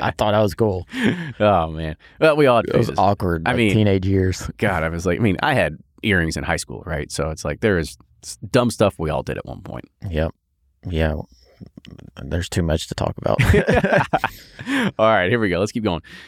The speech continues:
Speaker 2: California-based Phenomenal Spirits has launched Rye Cask Strength Cigar Series, and that's a rye with, like, R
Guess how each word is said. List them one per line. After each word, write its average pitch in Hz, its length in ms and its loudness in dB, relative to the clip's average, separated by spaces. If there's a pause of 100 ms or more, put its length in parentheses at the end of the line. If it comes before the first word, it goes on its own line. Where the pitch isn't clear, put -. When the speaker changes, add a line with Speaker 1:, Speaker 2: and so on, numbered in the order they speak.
(440)
Speaker 2:
California-based 110 840 2
Phenomenal 101 720 0
Spirits 82 480 -2
has 95 280 0
launched 95 460 0 (220)
Rye 120 300 4
Cask - 420 -2 (100)
Strength 98 340 -2
Cigar 78 380 0
Series, - 300 -8
and 101 60 0
that's 98 120 0
a 98 60 -4
rye 95 300 2
with, 80 180 -4
like, 78 240 -4
R 78 320 -4